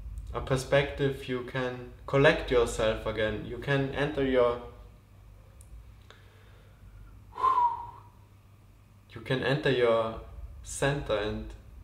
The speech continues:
act from this perspective. Because if you only react to stuff as your conditioned mind, you will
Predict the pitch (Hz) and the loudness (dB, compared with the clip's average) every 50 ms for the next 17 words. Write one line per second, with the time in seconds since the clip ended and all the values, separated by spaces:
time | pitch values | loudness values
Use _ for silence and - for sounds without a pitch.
0 | - - - - - - - - - - - - - - - - - - - - | -18 -18 -18 -18 -18 -18 -18 -18 -18 -18 -18 -18 -18 -18 -18 -18 -18 -18 -20 -20
1 | - - - - 123 135 135 - - - - - 123 117 113 113 127 135 135 - | -20 -10 -4 0 0 0 0 -2 -6 -12 -8 -4 -4 -4 -4 -2 -4 -4 -4 -4
2 | - - - 120 110 110 - - - 101 104 - - - 101 101 98 - - - | -8 -8 -6 -6 -6 -6 -6 -6 -6 -6 -6 -8 -10 -12 -12 -12 -12 -14 -18 -20
3 | - - - - - - - - - - - - - - - - - - - - | -20 -20 -20 -20 -20 -20 -20 -20 -20 -20 -20 -20 -18 -18 -18 -20 -20 -20 -20 -20
4 | - - - - - - - - 143 139 165 175 175 175 - 170 180 180 185 175 | -20 -20 -18 -18 -18 -16 -12 -10 -2 4 6 8 8 8 6 2 0 2 4 4
5 | 143 139 165 180 185 180 180 170 156 151 147 147 156 180 180 - - - - 139 | 4 6 4 4 4 4 4 4 4 6 6 8 8 6 6 2 -2 -2 -2 -2
6 | 135 - - 135 139 135 135 - - - - - - - - - - - - - | -2 0 2 2 4 4 2 0 -4 -10 -12 -14 -14 -14 -16 -16 -16 -18 -20 -20
7 | - - - - - - - - - - - - 127 123 120 - - - - - | -18 -18 -18 -18 -18 -20 -20 -20 -18 -12 -4 0 0 0 0 0 -4 -10 -12 -14
8 | - - - 120 123 123 120 123 123 123 - 139 131 131 135 151 160 - - 147 | -16 -16 -12 -6 -2 -2 0 0 0 -2 0 0 0 2 2 0 0 0 0 -4
9 | 135 127 123 120 123 127 135 143 139 139 147 151 151 - - - - - - - | -4 -6 -6 -4 -2 0 2 2 2 0 0 -2 -6 -10 -14 -16 -16 -16 -16 -16
10 | - - - - - - - - - - - - - - - - - - - - | -16 -16 -16 -16 -14 -14 -14 -14 -14 -14 -14 -16 -16 -16 -16 -18 -20 -18 -16 -8
11 | - 135 139 139 156 156 151 147 139 | -4 -2 2 6 6 6 6 6 2